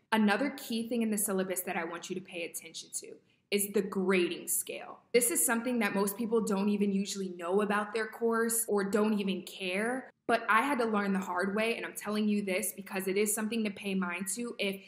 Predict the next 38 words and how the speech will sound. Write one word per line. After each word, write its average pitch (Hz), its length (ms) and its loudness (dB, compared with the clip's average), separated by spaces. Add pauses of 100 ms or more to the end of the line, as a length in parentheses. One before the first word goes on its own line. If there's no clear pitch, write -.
(220)
you 220 340 0
are 208 160 2
a 202 100 -2
person 202 280 -2
that 185 180 -2
wants 190 280 -2
to 214 80 0
get 196 120 0
a 190 60 -2
four 190 220 -2
point 185 300 -8
oh 165 280 -2
and 185 200 -6
knows 185 340 0
that 180 200 -4
the 190 60 -8
grading 180 340 -6
scale 170 300 -6
matters. 160 640 -10
So 226 160 0
in 233 160 2
this 285 180 2
section 226 300 -4
of 208 100 0
the 196 80 -2
syllabus 190 640 0
where 185 140 -2
the 185 80 -6
professors 196 580 -4
put 196 240 -8
their 190 120 -2
grading 185 500 -2
scale, 247 520 -2 (140)
it's 226 180 2
usually 262 300 0
broken 214 380 2
up 190 160 -2
into 175 420 -2